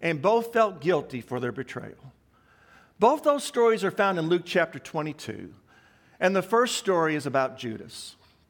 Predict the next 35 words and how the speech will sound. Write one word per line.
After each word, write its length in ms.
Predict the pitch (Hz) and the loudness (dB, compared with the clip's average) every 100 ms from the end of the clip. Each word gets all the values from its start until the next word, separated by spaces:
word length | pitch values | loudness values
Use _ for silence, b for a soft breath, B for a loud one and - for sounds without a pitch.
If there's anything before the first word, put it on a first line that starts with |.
| _ _ _ _ - | _ _ _ _ -4
In 120 | 180 | 2
Luke 240 | 208 233 | 2 2
twenty-two, 640 | - 208 208 - 185 170 156 | 0 0 0 2 4 4 4
verse 320 | 151 156 - | 4 2 -2
three, 260 | 147 143 135 | -4 -2 -2
it's 140 | 135 | -2
the 160 | 160 170 | 0 2
aftermath 760 | 170 165 139 123 107 123 - | 2 0 -6 -4 -4 -6 -10
of 120 | - | -4
after 260 | 147 147 139 | -2 -2 -4
Judas 460 | 113 147 175 190 180 | -2 2 2 2 0
has 180 | 147 | -2
betrayed 540 | 123 131 - 156 165 151 | -2 -8 -4 -2 0 0
our 160 | 143 | 0
Lord 200 | 135 139 | 0 -2
and 120 | 135 120 | -2 -4
Savior 320 | 131 123 120 | -4 -4 -6
Jesus 340 | 117 123 123 | -8 -10 -10
Christ 340 | - 131 120 - | -4 -2 -2 -4
for 120 | 123 | -4
how 120 | 175 | -2
many 120 | 202 | -2
pieces 260 | 196 208 202 | -4 -4 -4
of 100 | 185 | -4
silver? 440 | 202 208 202 220 - - - b b b b b b b b | -2 -2 -4 -10 -16 -20 -20 b b b b b b b b
Thirty 320 | - 190 214 214 | 0 2 2 -2
pieces 440 | 214 196 - 170 | -4 -6 -6 -12
of 80 | 175 | -16
silver. 300 | - 139 131 - _ _ b b b b b b b b | -12 -12 -14 -20 _ _ b b b b b b b b
He 120 | 196 | 2
realizes 560 | 180 226 233 226 196 175 | 6 6 6 4 0 0
now 280 | 196 202 | 4 4
what 160 | 202 202 | 4 2
he's 100 | 190 | -2
done. 400 | 160 143 120 110 | -2 0 0 -4